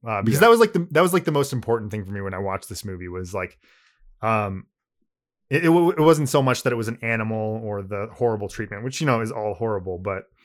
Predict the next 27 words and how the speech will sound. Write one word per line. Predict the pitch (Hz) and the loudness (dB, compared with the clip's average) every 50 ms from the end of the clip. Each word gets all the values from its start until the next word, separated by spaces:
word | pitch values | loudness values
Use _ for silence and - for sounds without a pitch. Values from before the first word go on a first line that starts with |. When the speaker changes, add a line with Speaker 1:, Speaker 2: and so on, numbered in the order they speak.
| _ _ _ _ _ - - | _ _ _ _ _ -20 -14
Speaker 2:
Sure. | - - - 123 107 202 196 - _ _ _ _ - | -12 -8 -6 -6 -6 -6 -8 -12 _ _ _ _ 0
Speaker 1:
um, | 120 117 113 110 104 95 98 - _ _ _ _ - _ _ _ _ | 0 2 2 2 -2 -4 -8 -14 _ _ _ _ -20 _ _ _ _
it | 131 | 4
was | 135 139 113 | 4 4 6
more | 135 135 139 131 | 6 6 6 4
so | - - 143 131 123 120 117 | 4 6 6 8 8 8 6
the | 113 107 113 110 110 107 104 107 120 - | 4 2 -2 0 0 0 0 -2 -4 -2
idea | - 107 107 107 104 101 113 110 110 107 | 0 0 0 0 0 0 2 2 2 2
of | 101 101 98 98 | 0 -2 -4 -8
eating | 104 113 110 107 107 101 95 | -8 -8 -8 -6 -6 -6 -6
someone's | - - 101 92 92 90 87 - | -6 -6 -6 -6 -8 -10 -10 -12
friend. | - - 101 92 113 - - - - _ _ _ _ _ _ _ _ _ _ _ _ _ _ - - | -10 -8 -8 -8 -8 -12 -14 -18 -20 _ _ _ _ _ _ _ _ _ _ _ _ _ _ -8 -2
Speaker 2:
Yeah. | 131 120 110 101 | 0 2 2 2
Speaker 1:
You | 110 | 2
know, | 107 104 101 95 95 104 - _ _ _ _ _ _ _ 113 | 2 2 2 0 -4 -8 -14 _ _ _ _ _ _ _ -2
um, | 113 113 110 107 104 104 107 - - _ - | 0 0 2 0 -2 -4 -6 -10 -12 _ -2
it, | 185 190 | -2 0
it's | 185 - | 2 0
like | 226 220 226 | 0 0 0
eating | 240 233 220 208 | 0 -2 0 0
a | 196 | 0
dog | 151 131 139 131 135 143 131 | 2 4 4 6 6 4 4
or | 117 110 | 2 -2
a | 101 | -4
cat, | - - - 123 107 92 - - _ | -4 -6 -6 -6 -6 -6 -10 -12 _
you | 117 104 | -12 -8
know? | 101 104 104 104 107 | -6 -6 -6 -6 -6